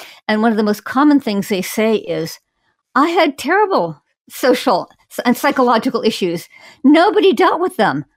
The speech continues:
I was just instantly ushered into, 'Oh, yes, you must be the opposite sex. Here, here's your opposite sex hormones.'"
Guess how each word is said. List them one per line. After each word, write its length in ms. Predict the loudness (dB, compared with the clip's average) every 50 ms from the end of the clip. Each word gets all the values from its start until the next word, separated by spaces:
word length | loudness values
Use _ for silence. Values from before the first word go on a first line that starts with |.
| _ _ _ _ _ _
I 100 | -2 -2
was 180 | -2 -2 -2 -4
just 260 | -6 -6 -8 -10 _ -4
instantly 600 | -4 -4 -4 -6 -6 -6 -4 -2 -2 -2 -2 -4
ushered 320 | -6 -6 -6 -6 -6 -4
into, 240 | -2 -2 0 0 -2 0
'Oh, 120 | 0 -2 0
yes, 300 | 0 -2 -2 -2 -2 -4
you 80 | -2
must 220 | -2 -4 -4 -6 -8
be 40 | -6
the 120 | -4 -4
opposite 360 | -4 -4 -8 -12 -14 -16 -14
sex. 300 | -10 -10 -10 -10 -12 -12
Here, 260 | -12 -10 -10 -10 -10 -14
here's 240 | -12 -10 -8 -8 -8
your 120 | -8 -8
opposite 440 | -8 -8 -8 -10 -10 -10 -12 -10 -8
sex 200 | -10 -10 -10 -10
hormones.'" 520 | -10 -8 -8 -6 -6 -8 -8 -10 -12 -14